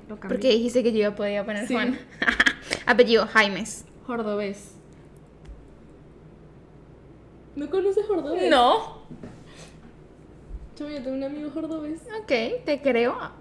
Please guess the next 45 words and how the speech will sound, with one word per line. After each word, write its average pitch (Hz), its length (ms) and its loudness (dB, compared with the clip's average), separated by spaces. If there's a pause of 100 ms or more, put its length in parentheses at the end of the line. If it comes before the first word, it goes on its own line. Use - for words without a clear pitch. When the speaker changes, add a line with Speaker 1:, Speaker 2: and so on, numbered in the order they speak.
Speaker 2:
País. 254 180 0
Speaker 1:
Jordobés, 277 520 2
que 247 180 0
¿cómo 254 220 -4
me 302 100 -4
voy 262 120 0
a 269 40 2
inventar 262 240 -2
ese 240 160 -4
nombre? 220 380 -4
Speaker 2:
No. 202 260 -10 (580)
Ah, 226 140 2
pues 226 140 0
es 240 100 -8
que 240 240 0
no 247 100 -2
se 262 100 -4
puede 247 120 2
inventar 233 260 0
cualquier 214 240 -4
cosa. 214 260 -6 (140)
Ajá. 220 200 2
Speaker 1:
Es 208 60 -2
Speaker 2:
No, 226 60 -4
Speaker 1:
verdad. 247 240 2
Speaker 2:
pero 381 140 -2
yo 262 140 -6
te - 120 -8
creo. 453 220 -4 (180)
Todo 320 120 4
lo 415 100 4
que 311 80 0
tú 247 80 0
Speaker 1:
Jordania. 247 140 -4 (960)
Speaker 2:
Ok, 120 120 -6 (240)
Jamaica. 202 360 -4 (200)
Speaker 1:
Ah, 165 140 -12
bueno, - 240 -16
bueno. - 960 -16
Objeto. 226 340 -10 (200)
Speaker 2:
Jarrón. 226 420 0 (460)
Speaker 1:
Jugo. 214 340 -2 (520)
Es 240 120 -12
un 403 60 -8
objeto. 254 320 -8